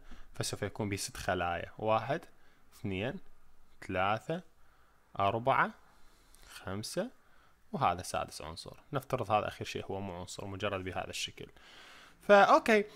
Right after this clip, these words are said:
ست خلايا في هذا الستاك موجودة. الأمر الثاني المهم في الستاك هو التوب.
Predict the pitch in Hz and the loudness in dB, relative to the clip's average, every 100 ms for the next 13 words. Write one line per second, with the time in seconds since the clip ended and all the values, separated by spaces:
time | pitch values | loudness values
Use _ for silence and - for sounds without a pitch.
0 | - - - 285 - - 180 170 170 156 | -20 -14 -2 0 2 6 8 8 4 2
1 | 120 113 120 123 110 92 - - 107 - | -2 -2 2 2 2 -2 -4 0 0 0
2 | 104 95 - 80 - - - - - 180 | -6 -6 -6 -12 -12 -16 -20 -16 0 4
3 | 294 302 - 170 165 156 139 113 120 156 | 4 4 4 4 4 4 0 0 0 -2
4 | - 117 - 113 - 107 92 - 117 82 | -4 -4 2 2 2 -2 -2 -2 -2 -2